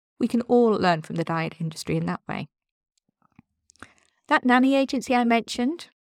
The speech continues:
they're not just providing a nanny, but they're finding the right one for you, making the process as easy and stress-free as possible,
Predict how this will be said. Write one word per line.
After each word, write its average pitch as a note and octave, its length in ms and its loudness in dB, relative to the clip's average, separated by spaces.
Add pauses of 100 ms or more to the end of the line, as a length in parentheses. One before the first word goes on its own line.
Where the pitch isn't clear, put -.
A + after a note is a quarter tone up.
(220)
they're F4 120 4
not - 180 4
just - 180 -6
providing E3+ 420 0
a E3+ 40 -2
nanny, F3+ 520 -2 (540)
but A#3+ 100 -8
they're A#3+ 100 2
finding B3 480 2
the G#3+ 100 0
right G3 460 2
one D#3+ 200 -4
for D#3 260 -4
you, - 240 -8 (640)
making G3+ 240 0
the G3+ 80 -4
process F#3+ 460 -2
as - 140 -10 (120)
easy A3 420 -2
and G3+ 140 -4
stress-free - 520 -4
as - 160 -10 (200)
possible, - 440 -4